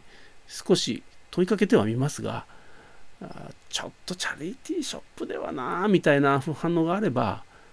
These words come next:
あー、もうただ作品としての、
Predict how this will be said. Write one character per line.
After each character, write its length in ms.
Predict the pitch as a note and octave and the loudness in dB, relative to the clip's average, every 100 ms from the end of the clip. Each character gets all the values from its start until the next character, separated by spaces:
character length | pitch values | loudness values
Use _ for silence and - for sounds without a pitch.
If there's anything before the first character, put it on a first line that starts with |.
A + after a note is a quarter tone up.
| - - | -20 -12
あ 340 | - A#2 A2 | -8 -6 -4
ー、 40 | A2+ | 0
も 380 | C#3+ B2 - - - | 4 4 2 -8 -12
う 140 | E2+ - | -12 -6
た 120 | C3+ | -6
だ 140 | A2+ | -4
作 280 | - - - | -6 -6 -4
品 240 | D3+ C3+ B2+ | 2 2 2
と 100 | C3 | -2
し 80 | |
て 120 | - G#3 | 0 2
の、 240 | F3 | 2